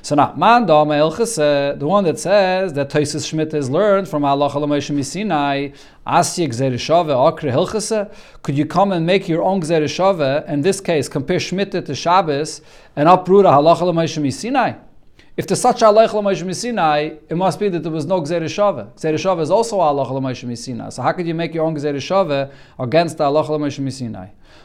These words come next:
Umanda Makra, and the opinion that says that you learn it from the pasuk B'chodesh U'B'kotzeh Tishbais, that was Rab Kiva before,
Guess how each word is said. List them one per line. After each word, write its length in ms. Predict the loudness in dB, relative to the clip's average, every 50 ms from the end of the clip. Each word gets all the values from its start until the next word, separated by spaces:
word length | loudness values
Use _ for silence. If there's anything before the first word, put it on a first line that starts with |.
| -20 -14
Umanda 400 | -4 0 2 2 4 4 4 4 4
Makra, 800 | 2 -2 -2 -4 -2 4 6 6 6 6 6 4 2 2 0 -2
and 140 | -2 -2
the 60 | -2 -2
opinion 380 | 0 0 0 0 0 0 -2
that 120 | -2 -4 -2
says 480 | 2 4 4 6 6 4 2 2 0
that 80 | -2 -4
you 80 | -4
learn 220 | -2 -2 0 0 -2
it 100 | -4 -4
from 140 | -6 -4 -4
the 80 | -2
pasuk 320 | 0 0 0 0 -2 -6 -6
B'chodesh 420 | -6 -6 -4 -4 -4 -4 -4 -6
U'B'kotzeh 460 | -6 -8 -6 -6 -6 -6 -6 -8 -6
Tishbais, 600 | -2 -2 -2 -2 -2 -4 -2 -2 -2 -2 -4 -6
that 120 | -6 -6 -6
was 120 | -6 -6
Rab 160 | -6 -8 -6
Kiva 240 | -6 -6 -4 -4 -2
before, 640 | -4 -4 -6 -2 -2 0 0 0 0 -2 -2 -4